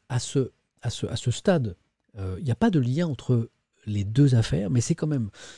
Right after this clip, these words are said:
voilà, extrêmement. Libération écrit ça ce matin. Euh, la patronne qu'elles accusent, donc ces femmes de ménage, de les avoir dé-, rendues dépendantes d'un système d'emprise, n'est autre que Natalia Ku-, Kruchennik,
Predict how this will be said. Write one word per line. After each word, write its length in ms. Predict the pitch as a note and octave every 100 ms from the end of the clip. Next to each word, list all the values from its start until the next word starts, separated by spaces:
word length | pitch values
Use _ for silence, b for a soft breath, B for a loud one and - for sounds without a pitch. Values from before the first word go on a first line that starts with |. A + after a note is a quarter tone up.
| B
voilà, 180 | A#2 -
extrêmement. 500 | - - F#3 D3 G#2 _ -
Libération 440 | A#2+ D3 D3+ D3
écrit 200 | D#3+ -
ça 100 | -
ce 80 | G2+
matin. 180 | D#2+ - _ _ _ _ _ _ _ _ _ _ _ _ B B B -
Euh, 160 | G2+ F2+
la 120 | E3+
patronne 440 | F3 - C#3+ F#2+
qu'elles 280 | - E3+ D3
accusent, 280 | C3+ B2+ F2
donc 140 | E2
ces 100 | -
femmes 160 | A#2 G#2
de 80 | G2+
ménage, 400 | G2+ F#2 - - B B B
de 140 | B2+
les 140 | C#3 D#3
avoir 180 | D3
dé-, 280 | A2+ A2+ D#3 E3
rendues 300 | B2+ C#3+ D#3
dépendantes 500 | D3 D#3 D3 D3+ D3+
d'un 120 | B2
système 440 | - C3 D#3 C#3+
d'emprise, 680 | C3 B2+ - D3+ F3+ G3 F#3 -
n'est 180 | B2+ D#3+
autre 160 | E3
que 80 | C#3
Natalia 960 | A#2+ D3+ D3+ - C#3 C3+ C#3+ C3+ B2+ G#2+ _ -
Ku-, 920 | A#2+ A2 G2+ G2 F2+ E2+ D#2 C#2 -
Kruchennik, 880 | - - A#2 - G2 F2 G3+ - -